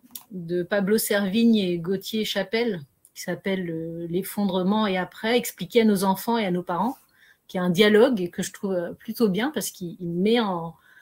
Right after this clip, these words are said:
en scène le, le contexte que l'on vit,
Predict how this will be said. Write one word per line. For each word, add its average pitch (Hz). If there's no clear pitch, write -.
en 185
scène 208
le, 156
le 180
contexte -
que 208
l'on 175
vit, 254